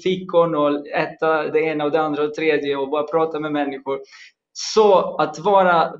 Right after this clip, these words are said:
för mig är det första gången. Marco, du har säkert varit, eh, flera gånger i,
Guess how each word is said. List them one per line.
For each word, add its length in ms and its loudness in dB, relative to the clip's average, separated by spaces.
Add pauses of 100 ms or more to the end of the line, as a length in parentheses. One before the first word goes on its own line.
för 200 2
mig 180 2
är 40 2
det 80 2
första 300 2
gången. 380 -2
Marco, 320 -2
du 100 0
har 80 4
säkert 320 0
varit, 360 -2
eh, 260 -4
flera 240 -2
gånger 260 -2
i, 220 -6